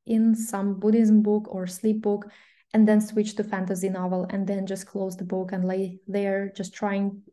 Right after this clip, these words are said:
not to try. And usually I would just wake up at six thirty and great.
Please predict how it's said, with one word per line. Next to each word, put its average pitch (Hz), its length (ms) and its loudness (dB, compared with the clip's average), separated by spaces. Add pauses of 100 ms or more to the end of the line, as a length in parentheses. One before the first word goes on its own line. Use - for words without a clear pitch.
(140)
not 190 300 -4
to 208 80 0
try. 185 400 -4
And 196 200 -2
usually 208 400 2
I 202 120 -8
would 190 140 -6
just 185 200 -8
wake 190 220 -4
up 185 120 -8
at 180 100 -12
six - 220 -10
thirty 226 480 0 (360)
and 208 120 2
great. 180 280 -2